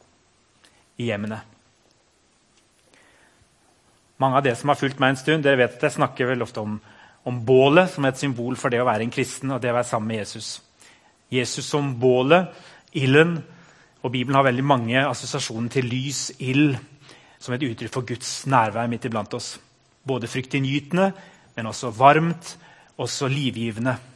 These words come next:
Og det fine med bålet, det er at det kan komme også i forskjellige former.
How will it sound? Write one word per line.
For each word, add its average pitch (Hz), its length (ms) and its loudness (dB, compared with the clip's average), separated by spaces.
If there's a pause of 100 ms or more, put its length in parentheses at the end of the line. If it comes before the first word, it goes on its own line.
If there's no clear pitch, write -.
(1200)
Og 131 80 -4
det 156 80 -2
fine 143 180 2
med 156 120 -2
bålet, 143 360 6
det 143 160 4
er 123 140 4
at 123 100 0
det 131 80 -4
kan 131 160 0
komme 131 240 0
også 135 240 -6
i 131 80 -4
forskjellige 127 480 -2
former. 110 380 -2